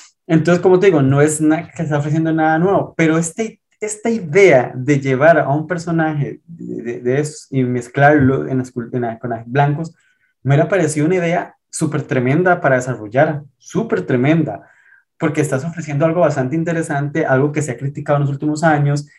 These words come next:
Entonces, me hubiera gustado más, por eso, conocer más el mundo de, de, de Claire, de cómo, cómo vive, cómo afronta las críticas, cómo cuando encuentra a este personaje siente esa nostalgia de, de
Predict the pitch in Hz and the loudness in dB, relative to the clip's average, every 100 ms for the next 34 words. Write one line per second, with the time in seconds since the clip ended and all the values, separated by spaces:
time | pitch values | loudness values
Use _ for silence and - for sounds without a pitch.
0 | _ _ - 143 147 160 196 202 175 175 | _ _ -2 0 2 4 2 0 2 4
1 | 170 185 165 156 139 123 123 139 170 139 | 4 -2 -4 -6 -6 -8 -4 0 0 0
2 | 127 139 170 185 160 139 131 120 117 110 | -2 0 2 4 4 0 0 0 -2 -6
3 | - 139 151 143 - 139 156 139 - 135 | -6 0 0 0 0 2 2 0 -2 0
4 | 131 160 147 113 - _ 117 117 160 170 | 0 0 0 -4 -10 _ -10 -2 0 0
5 | 143 147 143 147 _ _ _ - 139 139 | 2 2 0 -8 _ _ _ -10 -4 0
6 | 147 165 - 135 135 143 143 151 131 - | 0 -2 -4 -6 0 2 2 0 -6 -6
7 | 143 156 151 151 147 143 - 139 147 156 | -4 -4 -4 -4 -2 -4 -4 -4 -2 -2
8 | 139 127 - 131 151 147 147 143 131 135 | -2 -4 -4 -4 -4 -4 -4 -4 -2 0
9 | 139 151 147 135 131 - 147 135 123 - | 2 0 -2 -4 -6 -4 -2 -2 -4 0
10 | 139 143 143 151 135 120 113 - 123 113 | 2 2 0 0 0 -4 -8 -8 -8 -8